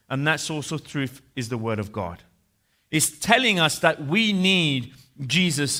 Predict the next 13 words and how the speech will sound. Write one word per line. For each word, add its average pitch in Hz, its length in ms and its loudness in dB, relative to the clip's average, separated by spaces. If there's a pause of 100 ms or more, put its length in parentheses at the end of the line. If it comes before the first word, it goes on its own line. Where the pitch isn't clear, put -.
in 135 200 -2
our 127 140 2
life. 120 560 0
It 196 140 8
is 190 160 0
telling 240 380 6
us 175 200 2
that 170 200 2
the 170 80 0
world 190 580 2
is 165 180 2
continuously 196 1160 0
feeding 240 840 2